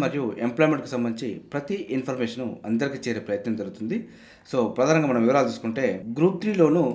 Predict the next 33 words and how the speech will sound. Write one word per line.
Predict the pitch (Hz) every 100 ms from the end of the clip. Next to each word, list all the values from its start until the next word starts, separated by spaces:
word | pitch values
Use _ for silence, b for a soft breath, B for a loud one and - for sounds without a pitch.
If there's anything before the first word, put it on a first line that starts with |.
| - -
పురుషులే | 139 - 160 -
టాప్ | 127 - 113
అంటూ | 120 90 - -
ప్రధానంగా | 110 120 110
వార్త | 101 104
చూసుకోవచ్చు. | 104 - 95 160 - B B B B 104 123
మొదటి | 165 196
పది | 180 170
ర్యాంకుల్లో | 147 139 139 151 123 117 - - 110
ఒక్కరే | 160 160 147
మహిళ, | 127 123 170 - - -
టాప్ | 139 180 180 151
నైంటీ | 147 - 147
టూలో | 156 131 117 - -
పది | 131 147 170
మంది | 165 170 156
మహిళలకే | 139 131 156 117
చోటు | 120 117
అంటూ | 107 135 107 87 -
వార్త | 104 110
చూసుకోవచ్చు. | 104 101 95 180 233 B B B -
So, | 151
మనకు | 131 123 101
గ్రూప్ | 135 156 160
త్రీ | 170
మార్కులు | 151 139 151 165 156 110
జీఆర్ఎల్ | 117 143 147 135
విడుదల | 127 127 127
చేసిన | 113 120 104
టీజీపీఎస్సీ, | 123 127 117 113 107 160 233 B B B B - 113
గ్రూప్ | 156 180 127
వన్, | 139 160
టూ, | 160